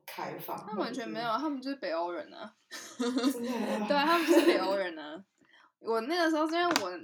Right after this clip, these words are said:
Speaker 2: 念的那个 track，它已经是，我觉得是，主要是因为它，它还是英文授课，所以会进来念的荷兰人都是会想要认识外国人，或者会想要用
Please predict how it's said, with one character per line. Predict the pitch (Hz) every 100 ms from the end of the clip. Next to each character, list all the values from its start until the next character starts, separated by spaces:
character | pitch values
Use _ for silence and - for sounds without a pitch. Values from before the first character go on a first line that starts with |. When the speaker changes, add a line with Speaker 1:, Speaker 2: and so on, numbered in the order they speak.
| -
Speaker 2:
念 | 302 277
的 |
那 | 269 269
个 | 226
track， | - 262 226
它 | 254 208
已 |
经 | 175 190 208
是， | - 214 180
我 | 202
觉 | 214
得 | 240
是， | 339 311 -
主 | - 202
要 | 269 320
是 | 330
因 |
为 | 320 311
它， | 294 285 294 285 - _ _ _ _ _ _
它 | - 285
还 |
是 | 262 240
英 | 220 233
文 | 226 180 185
授 | 220 -
课， | - 220 226
所 | 262 240
以 | 202
会 | 220 254 240
进 | - 220 196
来 | 151 165
念 | 202 175
的 | 156 -
荷 | 349
兰 | 175 320
人 | 240 330
都 | 359 359
是 | - 370 170 - _ _ _ _
会 | 240
想 | 240 185
要 | 165
认 | 196 180
识 | 190 190
外 | 180 147
国 | -
人， | 104 190
或 | 190
者 | 190
会 | 220 208
想 | - 277
要 | 311
用 | 330 170 330